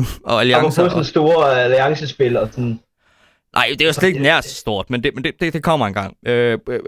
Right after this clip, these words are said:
Speaker 1: Rex er på, øh, to, to play-listen for i år. Det kommer til at ske. Det har mig og Henrik, øh, øh, besluttet.
Speaker 2: Og det er
Speaker 1: Eller
Speaker 2: godt. Jeg kommer jo også hjem på et tidspunkt, så,
Speaker 1: Ja.
Speaker 2: så er vi i hvert fald tre mand. Så kan vi
Speaker 1: Ja.
Speaker 2: begynde at spille nogle flere.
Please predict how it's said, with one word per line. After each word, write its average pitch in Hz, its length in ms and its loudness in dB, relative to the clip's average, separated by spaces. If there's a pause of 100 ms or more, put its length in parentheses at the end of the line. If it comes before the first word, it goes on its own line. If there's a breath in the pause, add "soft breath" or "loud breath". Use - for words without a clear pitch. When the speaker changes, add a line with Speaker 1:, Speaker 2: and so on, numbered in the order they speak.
(160)
Speaker 1:
Rex - 220 -2
er 135 80 -2
på, 131 340 0
øh, 117 220 2
to, 131 380 -4
to - 140 -8
play-listen 147 600 0
for 123 120 0
i 110 80 0
år. 120 380 -2 (200)
Det 151 120 -2
kommer 131 220 0
til - 120 0
at 107 100 -2
ske. - 240 -2 (960 soft breath)
Det 135 140 0
har 117 180 0 (120)
mig 123 220 2
og 123 60 0
Henrik, 127 420 -2 (120)
øh, 98 280 -2 (260)
øh, - 160 -16 (280)
besluttet. 120 420 -2
Speaker 2:
Og - 60 -20 (1200)
det - 20 -20
er - 60 -18
Speaker 1:
Eller 98 140 -2
Speaker 2:
godt. 110 120 -2
Jeg 131 120 -2
kommer 143 180 0
jo 147 60 2
også 143 160 -2
hjem 151 140 0
på 127 60 -4
et 113 60 -8
tidspunkt, 117 420 -8
så, 139 100 2
Speaker 1:
Ja. 107 140 2
Speaker 2:
så 143 140 -2
er 151 40 2
vi 151 60 -4
i - 20 -2
hvert 139 120 0
fald 120 100 -6
tre 160 220 2
mand. 110 240 -2
Så 151 100 -2
kan 143 100 -2
vi 131 60 0
Speaker 1:
Ja. 123 60 2
Speaker 2:
begynde 151 120 2
at 143 60 2
spille 151 200 -2
nogle 135 160 0
flere. 135 360 2